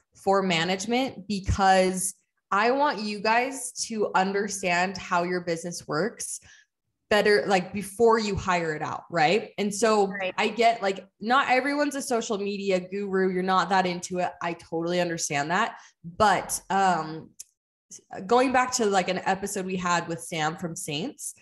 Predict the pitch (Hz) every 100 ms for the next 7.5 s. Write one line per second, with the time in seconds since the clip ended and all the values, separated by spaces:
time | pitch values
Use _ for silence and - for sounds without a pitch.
0 | _ _ - - - 214 226 233 233 214
1 | 160 - 180 180 175 165 151 - - 196
2 | 190 190 185 - 185 226 269 285 240 208
3 | 196 180 180 214 226 226 214 185 185 175
4 | 165 160 170 185 190 185 - 160 156 165
5 | 160 165 165 156 143 143 156 214 - 190
6 | 165 160 170 175 190 196 - 175 165 -
7 | - 147 151 190 214